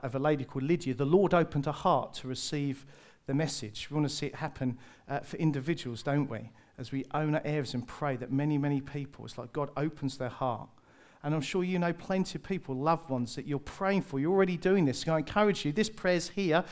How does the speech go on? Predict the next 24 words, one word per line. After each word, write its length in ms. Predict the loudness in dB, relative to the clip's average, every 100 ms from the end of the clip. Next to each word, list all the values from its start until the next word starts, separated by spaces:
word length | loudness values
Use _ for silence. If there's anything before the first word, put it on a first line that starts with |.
| -10 0
to 120 | 2
encourage 500 | 2 4 6 6 2
us 80 | -2
to 120 | -2
do 160 | 0 0
it, 120 | 0
because 260 | -2 -2 0
that's 240 | -2 -4
exactly 400 | 0 0 2 2
what 160 | 2 4
God 180 | 4
wants 180 | 4 0
to 100 | -2
do, 300 | 2 2 2 -4 -14 -20 -20 -20 -6
to 180 | -2 -2 6
open 640 | 8 8 4 4 4 4 -2 -16 -10
people's 600 | -6 -6 -4 -2 -2 -4 -10 -20 -18 -14
hearts 440 | -2 2 2 0 -2
up 180 | -2 -2
to 120 | -6
the 100 | 0
message, 440 | 0 -2 -6 -8
that 100 | -8
they 200 | -6 -8